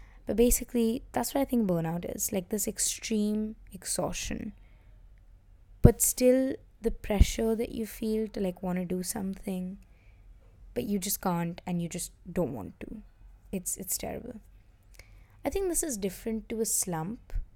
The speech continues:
which is also something I'm gonna be talking about, being in a slump. Um, because I think slump, being in a slump is like losing consistency in your life and your healthy habits and kinda losing control of it all, but for a shorter period of time,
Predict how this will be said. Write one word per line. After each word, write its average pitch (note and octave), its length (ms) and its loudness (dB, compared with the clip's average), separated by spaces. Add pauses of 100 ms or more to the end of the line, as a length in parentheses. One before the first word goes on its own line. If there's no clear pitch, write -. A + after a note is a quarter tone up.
which G#3+ 160 0
is A#3 100 0
also A3 240 0
something A#3+ 300 0
I'm A#3 60 0
gonna A#3 120 0
be A#3+ 120 -2
talking A3+ 320 -2
about, A3 240 -4
being F3+ 220 -4
in F3+ 60 -2
a F3+ 40 -6
slump. F3 440 -6 (640)
Um, F3 380 -2 (280)
because A3+ 220 0
I C#4+ 60 6
think E4 240 -2
slump, G3 420 0 (500)
being G#3 180 2
in A#3+ 80 2
a - 20 2
slump F3+ 320 0
is F#3 80 -2
like F3 180 0
losing F3 440 0
consistency F3 840 -2
in F3 80 0
your D#3+ 140 0
life D3+ 460 -4 (140)
and F3+ 120 2
your E3+ 100 0
healthy E3 280 -2
habits D#3+ 680 -2 (500)
and A#3 160 0
kinda D#4+ 260 4
losing A#3 300 4
control F3 460 2
of F3 100 2
it G3+ 100 2
all, A#3 280 0 (800)
but C4 340 4
for D4+ 160 -2
a D4+ 60 2
shorter G#3+ 440 0
period A3 300 0
of G#3+ 120 -6
time, F#3 360 -2